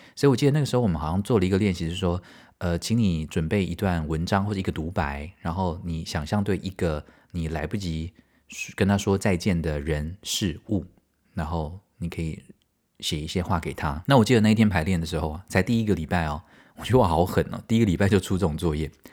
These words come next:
然后那个时候好像大家到场的时候，我就说：“诶，那我们就安静地坐在角落，然后大家就试着，其实是一个练习，本来就是一个练习独白的情境啦，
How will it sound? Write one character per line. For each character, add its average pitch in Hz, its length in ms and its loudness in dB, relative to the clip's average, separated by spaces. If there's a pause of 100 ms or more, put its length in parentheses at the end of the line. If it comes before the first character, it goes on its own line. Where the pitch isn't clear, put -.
(540)
然 104 140 2
后 135 240 2
那 147 160 0
个 139 80 4
时 - 80 2
候 113 60 4
好 98 80 4
像 92 100 4
大 107 100 4
家 104 60 4
到 101 160 4
场 76 180 -2
的 76 80 -6
时 - 120 -2
候， 90 60 4
我 78 60 -2
就 87 120 -6
说 82 360 0 (220)
：“诶， 92 160 0
那 92 760 0 (600)
我 87 100 -4
们 87 140 0
就 117 480 2
安 113 160 2
静 113 180 0
地 92 60 0
坐 104 160 2
在 92 240 2
角 73 240 -6
落， 80 380 -4
然 87 100 -2
后 95 60 -2
大 98 120 -2
家 92 220 -2
就 82 420 -2 (220)
试 - 320 -4
着， - 240 -6 (140)
其 - 160 -2
实 135 100 -2
是 135 140 -4
一 143 80 -2
个 123 80 6
练 120 280 6
习， 90 320 -2
本 90 120 2
来 90 100 2
就 117 140 -2
是 127 120 -2
一 113 40 -2
个 104 80 2
练 117 180 2
习 87 160 -4
独 87 180 -2
白 80 200 -2
的 80 360 -2 (400)
情 82 240 -4
境 87 220 2
啦， 78 80 -12